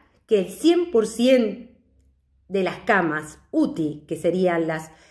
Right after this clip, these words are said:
eh, unidades de terapia intensiva, están ocupadas por pacientes críticos y ya no hay edad. La edad va entre veinte, cuarenta, cincuenta y sesenta años y personas que no tienen ningún antecedente.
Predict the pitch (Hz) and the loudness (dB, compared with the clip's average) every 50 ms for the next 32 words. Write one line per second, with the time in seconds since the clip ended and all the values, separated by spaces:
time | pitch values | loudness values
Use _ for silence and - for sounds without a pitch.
0 | _ _ _ _ _ - 180 170 165 165 165 160 165 165 196 185 190 208 233 214 | _ _ _ _ _ -4 0 2 4 4 4 4 2 2 2 2 4 4 4 2
1 | 175 156 165 165 165 175 175 190 208 196 220 196 180 175 175 175 175 277 294 294 | 2 2 0 0 0 2 2 2 0 0 0 0 0 0 0 0 0 2 2 2
2 | 294 302 294 294 - 202 202 - 220 220 233 220 220 208 196 - 202 196 208 208 | 2 0 -2 -2 -4 -2 0 0 0 0 0 -2 -4 -6 -4 0 2 2 2 2
3 | 208 208 - 202 185 180 - 185 180 - 254 247 247 254 269 262 262 262 - 311 | 0 -2 -4 -4 -4 -2 -4 -6 -2 0 0 0 2 2 0 -2 0 0 2 2
4 | 294 254 - - 170 151 - 139 131 127 - - _ _ _ _ _ _ - 214 | 2 2 2 -2 -4 -4 -4 -8 -10 -12 -12 -18 _ _ _ _ _ _ -8 -2
5 | 202 208 240 269 269 269 247 240 233 247 247 254 247 226 220 208 175 165 - - | 0 2 2 4 4 2 4 4 4 4 4 6 4 4 4 2 0 -2 -4 -8
6 | - - _ _ _ _ _ _ _ _ - 175 180 196 208 220 202 190 220 220 | -16 -20 _ _ _ _ _ _ _ _ -6 -4 0 0 0 0 2 2 4 4
7 | 226 233 226 220 202 202 190 202 202 190 190 190 214 254 285 302 302 - 269 247 | 4 4 2 0 -2 -2 -2 -2 -2 -2 0 0 2 2 2 0 0 0 0 -2
8 | 247 - 196 196 196 233 277 269 269 262 254 247 220 214 226 190 196 190 240 247 | 0 0 0 2 4 4 4 4 2 2 0 0 0 0 0 -2 2 2 2 2
9 | 262 262 247 202 - 190 185 240 233 233 240 247 277 277 262 - 220 185 185 - | 2 0 -2 -4 -4 -2 0 0 0 2 2 2 2 2 2 2 0 0 0 0
10 | - 247 254 247 247 254 247 - 220 185 196 220 240 233 233 240 240 240 240 233 | 0 2 2 2 0 -2 -2 -2 -2 0 0 0 -2 -2 0 2 4 4 4 2
11 | 220 202 196 185 190 196 196 196 190 190 180 170 - 180 170 151 147 139 135 131 | 2 0 2 2 2 2 0 0 -2 -2 -4 -2 0 0 0 0 0 -2 -4 -6
12 | 131 143 143 | -8 -8 -10